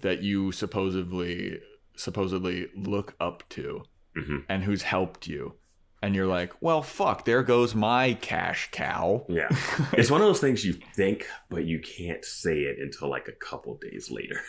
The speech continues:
Speaker 2: <laughs> you know?
Speaker 1: Yeah.
Speaker 2: Like,
Speaker 1: Yeah.
Speaker 2: it's one of those things, yeah. Um, and Adam is very sensitive. Like, the fact that he's taking it so hard, um, and he barely knew it, knew the person, you know? Like,
Speaker 1: Yeah.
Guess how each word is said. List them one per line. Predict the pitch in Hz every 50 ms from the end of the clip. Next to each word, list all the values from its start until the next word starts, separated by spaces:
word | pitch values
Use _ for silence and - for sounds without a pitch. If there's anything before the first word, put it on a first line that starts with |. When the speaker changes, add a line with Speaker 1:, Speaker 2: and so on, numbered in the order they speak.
| - -
Speaker 2:
<laughs> | - - - -
you | - 127 98 -
know? | - 101 - - - 110
Speaker 1:
Yeah. | 90 80 73 - - - -
Speaker 2:
Like, | 98 98 - - - - - - - - - - - - - _ _ _ _ _ _ _ _
Speaker 1:
Yeah. | - 76 82 98 90 78 - - - - - - - - - _ - - - _ _ _ _
Speaker 2:
it's | - 98 98 101
one | 107 101
of | 98 95
those | 90 87
things, | - 90 87 87 - -
yeah. | 98 87 73 69 64 - - - - - - -
Um, | - 82 82 78 -
and | 92 98 104 -
Adam | 101 117 139 175 190 165
is | 127 104 - -
very | - 71 71 85 87 95 85
sensitive. | - - 82 76 73 - 60 62 58
Like, | 64 64 62 - - -
the | -
fact | - 92 90 80 -
that | 82
he's | 80 - -
taking | - - 76 71 - 64 62
it | 64 -
so | - - - - 76 64 65 65
hard, | - 65 64 67 78 82 - - _ _ _ _ _ _ _ _ _ _ _ _ _ _ _
um, | - 69 67 64 64 64 62 - _ _ _ _ _ _ _ _
and | 76 78 71
he | 65 85 87
barely | 78 76 71 69 67 64
knew | 64 65 65 64 62
it, | 62 - - _ _ _ _
knew | - 65 71 73
the | 69 65
person, | - - 65 57 - - - 67 67 - _ - _ _ _
you | - 69
know? | 69 73 78 - -
Like, | - 62 -
Speaker 1:
Yeah. | 87 90 87 82 82 82